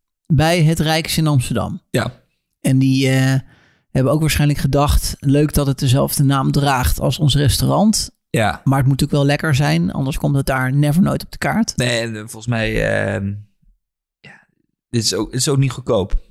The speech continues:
Speaker 2: Eh,
Speaker 1: Ja, dat is altijd het gevaar met, eh, wijnen kopen, eh, via, via vrienden. Dan is het zo van, "Yo, wie doet er mee?" Je hebt geen idee,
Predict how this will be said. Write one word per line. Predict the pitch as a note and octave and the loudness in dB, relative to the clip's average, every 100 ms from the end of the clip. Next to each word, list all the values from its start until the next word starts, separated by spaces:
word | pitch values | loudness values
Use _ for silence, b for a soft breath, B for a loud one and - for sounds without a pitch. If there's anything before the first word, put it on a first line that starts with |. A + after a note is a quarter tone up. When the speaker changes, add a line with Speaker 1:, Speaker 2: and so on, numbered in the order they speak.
| - | -20
Speaker 2:
Eh, | - A2+ A2 G#2+ G#2+ G#2+ G#2+ G#2 G2+ _ _ _ _ _ _ _ _ _ _ _ _ _ - | -8 -4 -2 -2 -2 -4 -4 -6 -8 _ _ _ _ _ _ _ _ _ _ _ _ _ -4
Speaker 1:
Ja, | C3 B2 | 0 2
dat | E3+ | 2
is | |
altijd | F3+ E3+ D3+ | 2 0 -2
het | |
gevaar | - C3 C#3 D#3 D3+ | 0 2 2 2 0
met, | D3+ - b b b b | -2 -4 b b b b
eh, | - | 0
wijnen | B2+ D3 E3 C#3+ | 2 2 2 2
kopen, | C#3+ C#3+ - C#3 C#3+ D3+ - | 0 0 -2 -2 -2 -6 -8
eh, | D3 | -8
via, | - D3+ C#3 - | -4 0 0 -2
via | - C#3+ C#3 | -2 0 -2
vrienden. | - D#3 D#3+ E3 E3 | 0 2 2 2 0
Dan | D3+ C#3+ | -2 -2
is | C#3 | -2
het | C#3+ | -2
zo | - C#3 | -2 -2
van, | C#3+ C#3 | -2 0
"Yo, | C#3+ D3 | 0 2
wie | D3 | 2
doet | D3 C#3+ | 2 2
er | C3+ | 2
mee?" | C#3 D#3 | 2 2
Je | D#3 | -2
hebt | C#3 | -2
geen | - D3+ D#3 | 0 0 2
idee, | D3 C#3+ C#3+ C#3 | 2 2 2 0